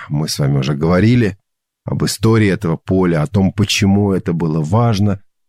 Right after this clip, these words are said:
Обратите внимание также на то, что Измаил и Исаак погребают Авраама вместе.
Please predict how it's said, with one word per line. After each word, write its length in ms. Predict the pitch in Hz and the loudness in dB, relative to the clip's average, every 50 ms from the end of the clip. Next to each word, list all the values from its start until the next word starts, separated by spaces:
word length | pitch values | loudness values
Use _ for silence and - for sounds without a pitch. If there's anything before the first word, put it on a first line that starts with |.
| _ _ | _ _
Обратите 480 | - - 85 87 95 95 123 120 104 113 | -4 -2 0 0 0 2 0 0 2 2
внимание 540 | 101 101 98 98 110 117 113 110 107 101 90 | 2 2 2 2 2 2 2 0 0 -2 -2
также 440 | - 110 110 107 98 92 101 92 - _ _ _ _ _ _ | -2 -2 -2 0 -2 -2 -2 -4 -6 _ _ _ _ _ _
на 180 | - 87 90 | -2 -2 -2
то, 240 | 90 - 107 113 120 | 0 0 0 0 0
что 320 | 113 - - - 101 95 - - _ _ _ _ _ - | 0 -2 -2 -2 -2 -2 -2 -6 _ _ _ _ _ 0
Измаил 580 | 104 110 87 98 101 101 107 120 127 127 120 | 0 2 2 2 2 2 2 2 2 2 0
и 340 | - - - 117 104 - 127 | -2 -2 -4 -4 -2 0 -2
Исаак 480 | 104 - - 120 117 123 135 131 - - | -2 0 -2 0 0 0 -2 -4 -4 -4
погребают 600 | - 92 90 95 90 80 101 107 117 117 110 104 | -4 -2 0 0 0 0 2 2 2 2 0 0
Авраама 420 | 98 85 92 92 101 107 104 110 | 0 0 0 0 2 2 2 0
вместе. 760 | 101 87 92 92 90 90 87 85 78 - - - 85 80 - | 0 0 0 2 2 2 2 0 0 -2 -4 -2 -2 -2 -2